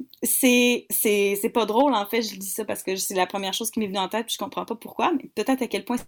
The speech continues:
c'est marquant. Parce que par la suite aussi, il y a une femme qui a raconté comment elle a été, euh, s-, victime de traite de femmes. Puis moi, tout ce que ça m'a fait, on dirait comprendre, c'est à quel point,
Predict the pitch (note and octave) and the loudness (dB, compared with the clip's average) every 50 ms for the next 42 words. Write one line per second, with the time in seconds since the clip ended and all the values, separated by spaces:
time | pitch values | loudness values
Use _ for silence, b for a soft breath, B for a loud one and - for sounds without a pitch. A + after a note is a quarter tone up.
0 | _ - - A#3 G3+ F#3 F3+ - - - A3+ G#3 G#3+ _ _ _ _ B B B | _ -4 -2 0 0 0 -2 -2 -4 -2 -2 -2 -2 _ _ _ _ B B B
1 | B B B B B B G#3 G#3 - - - G3+ F#3+ F3+ F3 F3+ - - - _ | B B B B B B -4 -4 -2 0 0 2 2 2 0 0 -6 -10 -14 _
2 | _ _ _ _ _ _ _ _ _ _ _ - - G#3+ G3 G3 F#3+ F#3+ - - | _ _ _ _ _ _ _ _ _ _ _ -6 -2 0 2 2 2 2 0 0
3 | B3+ B3+ - G#3+ G3+ - - - B3+ B3+ B3 A3+ G#3+ G3 F#3+ F#3+ F#3+ F#3+ - - | -2 -2 -2 -4 -8 -6 -4 2 6 6 6 6 4 2 0 0 -2 -4 -4 0
4 | A3 G#3 G#3+ A3+ A3 - G#3+ F#3 F#3 F3+ - F#3 F#3 F3+ - - G#3+ G#3 G3+ - | 0 0 0 0 -2 -2 -2 -2 -2 -4 -4 -4 -6 -6 -6 -6 -6 -6 -6 -2
5 | - G3 F#3 F#3 F#3+ G3 G3 G3 F#3+ F#3 F3+ F3 F3 - - G#3+ G#3 G3+ G3 F#3 | -2 -2 -2 0 -2 -2 -2 -2 -2 0 -2 -2 -2 -4 -4 -4 -2 0 2 2
6 | F3+ F3+ F3 F3 E3+ E3 E3 E3 E3 F3 D#3+ - - - - - - - - _ | 2 2 2 2 0 0 0 -2 -2 -4 -6 -6 -8 -8 -4 -2 -2 -2 -4 _
7 | - G3+ G3 F#3+ G3 F#3+ - - A3+ A3 G#3+ - F3+ E3+ - - - - G#3+ A#3+ | -10 -10 -8 -8 -8 -8 -4 -2 0 0 2 0 0 -2 -2 -8 -6 -4 -6 -6
8 | A#3+ - - - B B B B B B B G3 F#3 - - G3 G#3+ B3 B3+ A3+ | -6 -8 -14 -16 B B B B B B B -4 -2 2 2 4 4 4 4 2
9 | _ _ _ _ _ _ _ _ _ _ _ _ _ _ - - G#3 G#3+ A#3+ A#3+ | _ _ _ _ _ _ _ _ _ _ _ _ _ _ -6 -4 -2 -2 -2 0
10 | - C#4+ C#4 - C4+ B3+ - G#3+ G#3 G3+ F#3+ F#3+ - - B3 B3 C4+ C4 b b | 0 0 2 2 0 0 0 0 -2 -2 -4 -4 -2 0 2 2 2 0 b b
11 | b b b b b b b b b b b G#3 G3 G3+ G#3 G#3 G3+ - G3 F#3+ | b b b b b b b b b b b -2 0 0 0 0 0 0 -2 -2
12 | F3+ - - A3+ B3 C4 C4 C4 - G#3+ F#3+ F#3+ - F#3+ G3 F#3+ - - B3 A#3+ | -4 -2 0 2 4 6 4 4 4 -2 -2 -2 0 -2 -2 -2 -2 0 2 4
13 | B3+ C#4 C#4+ | 4 4 4